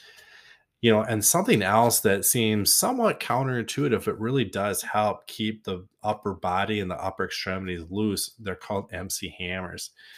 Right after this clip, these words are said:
Now, for those of you that are from the nineties and their formative years were in the nineties, if you remember the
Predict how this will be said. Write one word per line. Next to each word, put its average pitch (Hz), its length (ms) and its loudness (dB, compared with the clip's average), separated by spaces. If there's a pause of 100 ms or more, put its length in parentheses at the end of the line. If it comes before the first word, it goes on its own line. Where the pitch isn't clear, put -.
(560)
Now, 110 320 6
for - 180 -8
those 110 400 6
of 101 120 0
you 110 460 10
that 101 380 2
are 95 420 0
from 107 320 -2
the 101 80 -4
nineties 107 640 0
and 98 320 -8
their 95 140 -8
formative 107 540 -4
years 104 340 -2
were 104 80 -8
in 98 100 -6
the 95 60 -8
nineties, 101 500 -6
if 95 160 -18
you 95 60 -8
remember 107 420 -4
the 110 140 -6